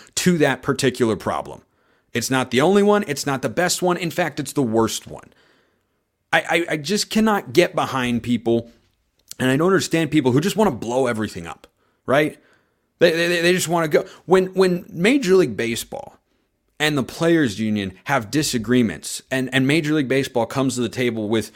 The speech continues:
what are deemed to be unreasonable terms or unreasonable requests, does anyone ever suggest, "Hey, players, you know what? Just go start your own league. Just, just forget Major League Baseball. Just, just go play elsewhere." Nobody does that, but in select instances,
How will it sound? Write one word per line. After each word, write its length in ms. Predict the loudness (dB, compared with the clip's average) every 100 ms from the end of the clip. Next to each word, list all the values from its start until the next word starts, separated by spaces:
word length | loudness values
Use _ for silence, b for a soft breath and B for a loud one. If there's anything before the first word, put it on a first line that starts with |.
| B B
what 200 | 2 4
are 120 | 4
deemed 340 | 2 0 2 0
to 80 |
be 240 | 0 -2 -2 -2
unreasonable 840 | 2 2 2 2 2 0 0 -2
terms 460 | 0 0 2 0 -4
or 140 | -4 -2
unreasonable 640 | 0 2 2 0 0 0
requests, 720 | -2 -4 -2 -2 -2 -6 -8 B B 0
does 160 | 2
anyone 340 | 4 4 4 4
ever 180 | 2
suggest, 600 | 2 0 0 2 2 -2 B B
"Hey, 180 | 2 2
players, 440 | 2 4 4 2
you 60 | 2
know 120 | 4
what? 200 | 2 0 B
Just 200 | 0 0
go 120 | 2
start 340 | 0 0 0 2
your 140 | 2
own 200 | 0 -2
league. 300 | -6 -10 -6
Just, 220 | -4 -4 B B
just 220 | 2 2
forget 340 | 0 2 0
Major 300 | 0 -2 0
League 220 | -2 -2
Baseball. 560 | -2 -4 -4 -8 -10 -14 _ _ -8
Just, 200 | -4 -4 B
just 260 | 0 0 2
go 180 | 2 2
play 300 | 0 0 0
elsewhere." 380 | -2 -4 -6 2
Nobody 400 | 4 6 6 4
does 360 | 6 4 4
that, 280 | -2 -6 0
but 100 | 2
in 100 | 2
select 360 | 0 0 0 2
instances, 600 | 0 0 -2 0 -2 -2